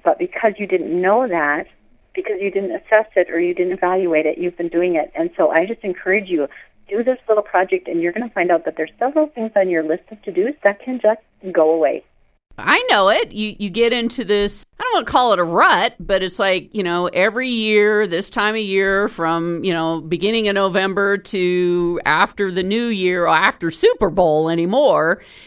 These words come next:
Speaker 2: and it's like you find that you're doing the same thing every year. That perception of perfection, and there's no such thing as perfect,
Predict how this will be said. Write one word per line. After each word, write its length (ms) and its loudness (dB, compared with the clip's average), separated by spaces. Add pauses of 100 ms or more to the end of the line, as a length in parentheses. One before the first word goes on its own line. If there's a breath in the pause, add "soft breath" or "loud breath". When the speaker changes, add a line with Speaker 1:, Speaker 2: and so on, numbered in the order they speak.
(100)
Speaker 2:
and 120 0
it's 160 -2
like 220 2
you 100 -10
find 480 -2
that 60 -6
you're 140 -2
doing 280 -2
the 80 -2
same 400 -2
thing 540 -4
every 360 -2
year. 580 0 (220)
That 240 -2
perception 760 -2
of 180 -6
perfection, 800 -2 (520)
and 120 -8
there's 180 -6
no 120 -2
such 320 -4
thing 380 -2
as 120 -6
perfect, 680 -2